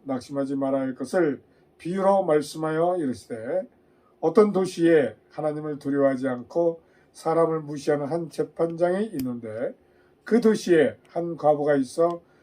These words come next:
자주 그에게 가서 "내 원수에 대한 나의 원한을 풀어주소서." 하되, 그가 얼마 동안 듣지 아니하다가 후에 속으로 생각하되, "내가 하나님을 두려워하지 않고 사람을 무시하나 이 과부가 나를 번거롭게 하니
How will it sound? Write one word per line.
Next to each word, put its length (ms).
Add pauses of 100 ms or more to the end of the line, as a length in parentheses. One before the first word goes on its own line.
(180)
자주 360
그에게 320
가서 540
"내 180
원수에 480
대한 240
나의 160
원한을 560 (360)
풀어주소서." 720
하되, 360 (480)
그가 240
얼마 220
동안 240
듣지 340
아니하다가 720 (360)
후에 420
속으로 460
생각하되, 760 (440)
"내가 260
하나님을 400
두려워하지 480
않고 560 (240)
사람을 460
무시하나 760 (380)
이 220
과부가 560 (100)
나를 300
번거롭게 500
하니 400